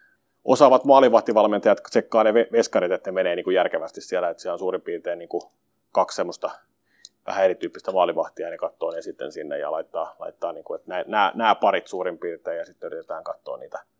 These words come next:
seuroja vielä sillä lailla, että ne täsmäisi siellä. Mutta, mutta oikeastaan kolme, että kärkiyksilöt, seurat, niin kuin samat, saman seuran pelaajat ja sitten se maajoukkuettien alueellinen juttu siihen. Niin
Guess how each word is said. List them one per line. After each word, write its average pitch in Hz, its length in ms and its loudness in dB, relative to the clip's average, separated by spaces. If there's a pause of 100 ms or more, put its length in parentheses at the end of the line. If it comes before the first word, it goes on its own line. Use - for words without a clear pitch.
(360)
seuroja 101 500 2
vielä 90 160 0
sillä 90 180 -4
lailla, 82 200 -4
että 85 120 -12
ne 85 40 -10
täsmäisi - 360 -16
siellä. - 220 -20 (160)
Mutta, - 360 -12
mutta 95 260 -6
oikeastaan 104 380 -2
kolme, 101 320 4
että - 300 -10 (800)
kärkiyksilöt, 120 800 4 (1000)
seurat, 104 540 0 (600)
niin 92 100 -18
kuin 104 220 -2
samat, 104 260 -2
saman 107 260 0
seuran 95 260 -2
pelaajat 90 380 0
ja - 60 -16
sitten - 220 -14
se - 140 -14 (600)
maajoukkuettien 95 600 0
alueellinen 82 480 0 (320)
juttu - 240 -12
siihen. - 300 -18
Niin - 100 -20